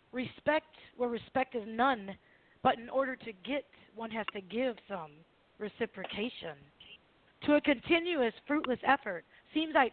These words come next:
try hard, the harder I try. All efforts fall short to the wayside. Emotional roller coaster, ranting and raving and waging unprecedented measures. Grandiose effort on my behalf every time. I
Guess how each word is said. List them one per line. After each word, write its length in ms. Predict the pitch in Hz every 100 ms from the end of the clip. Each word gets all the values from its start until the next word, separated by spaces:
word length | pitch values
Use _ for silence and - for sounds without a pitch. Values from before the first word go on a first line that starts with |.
| -
try 220 | 254 233
hard, 420 | 226 269 269 202 196
the 60 |
harder 380 | 196 262 277 214
I 100 | 185 -
try. 360 | - 196 156 165 _ _ _ _
All 220 | 269 294 285
efforts 300 | 294 269 226 -
fall 200 | 220 220 -
short 240 | 233 220 - -
to 40 |
the 80 | 220
wayside. 680 | 214 226 - 190 185 180 185 _ _ _ _ -
Emotional 580 | 240 269 - 269 240 226
roller 280 | 254 294
coaster, 480 | 294 302 294 320 320 - - _ 208
ranting 460 | 254 269 277 269
and 200 | 226 220
raving 380 | 208 262 254 254
and 100 | 214
waging 540 | 208 262 254 262 240 247 - -
unprecedented 760 | 220 214 - 254 226 214 214 208
measures. 480 | 208 214 190 185 175 _ - _ _ - -
Grandiose 640 | 247 285 339 330 302 277 - -
effort 340 | 294 262 226
on 140 | 233 226
my 160 | 226
behalf 400 | 220 226 240 208 - -
every 540 | 247 220 262 254 247 -
time. 400 | - 208 196 196 - _ - _ _ _
I 120 | 254